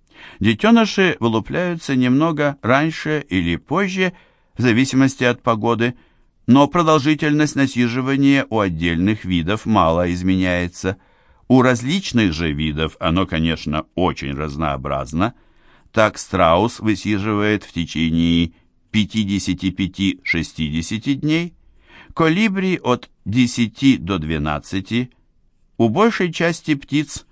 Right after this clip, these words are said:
время насиживания длится, вообще говоря, от восемнадцати до двадцати шести дней. Для развития зародыша в яйце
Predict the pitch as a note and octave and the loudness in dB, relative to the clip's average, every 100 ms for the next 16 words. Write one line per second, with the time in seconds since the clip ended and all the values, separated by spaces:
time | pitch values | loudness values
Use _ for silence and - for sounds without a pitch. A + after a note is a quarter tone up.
0 | _ G2+ A2+ A2+ G#2+ F#2+ F2 E2+ E2+ F#2+ | _ 0 2 4 4 2 0 -2 -2 -2
1 | G2 G2+ G2 E2 D#2+ F2 - F2 E2 D2 | -2 0 0 -2 -2 -2 -4 -4 -4 -6
2 | - D#2 D2 D2+ D2+ D#2 D#2 - _ _ | -6 -6 -4 -4 -2 0 -2 -4 _ _
3 | - G2 - - F2+ F2 D#2 C#2+ C3 F#3+ | -2 -2 -2 -8 -4 -4 -2 0 0 0
4 | - F3 - E3+ - _ _ E2+ E3 D#3 | -4 -6 -4 -4 -6 _ _ -2 0 0
5 | B2+ A2 D#2+ C#2 G#2 - D#2+ - F2 D2+ | 0 -2 -4 -4 -4 -2 -6 -4 -4 -4
6 | C#2+ G1+ - _ _ _ _ _ - - | -6 -8 -16 _ _ _ _ _ -20 -10
7 | - A#2 C3+ C#3+ G#3+ A3 F#3 E3+ C#3 A2 | 0 4 4 2 0 0 2 4 4 2
8 | G2 B2 C3 C#3+ A#2 F#2+ E2 D#2 C#2+ - | 2 2 0 -2 -2 -2 0 0 -4 -4
9 | D#2 A2+ | -2 -2